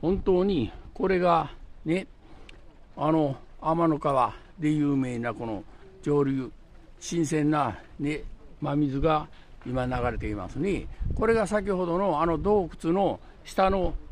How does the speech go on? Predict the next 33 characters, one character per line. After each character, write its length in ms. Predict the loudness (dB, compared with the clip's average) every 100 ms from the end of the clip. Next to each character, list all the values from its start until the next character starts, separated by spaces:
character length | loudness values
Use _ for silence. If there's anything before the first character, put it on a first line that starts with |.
| -10 -4
方 280 | 2 4 4
へ 260 | 4 2 -6 -6 -2
流 240 | 0 0
れ 80 | 0
て 100 | -4
い 100 | -6
っ 20 |
て、 440 | -8 0 0 0 -4 -14 -12 -4
そ 100 | -2
し 60 |
て 120 | 0 0
枚 320 | 0 0 -2
方、 240 | -4 -6 -4
え 320 | -2 0 -2
ー、 60 | -2
片 240 | -2 0
野 100 | 0
か 140 | 0 -2
ら 80 |
枚 140 | -2 -2 -2
方 240 | -4 -2
へ 80 | -2
流 60 | -2 -4
れ 0 | -4
る 200 | -2 -2 -6 -14 -6
天 260 | 0 2
の 100 | 0
川 360 | 0 0 0 0 -6 -14 -12
な 120 | -8
ん 80 | -8
で 80 | -10
す 120 | -8
ね。 260 | -4 -4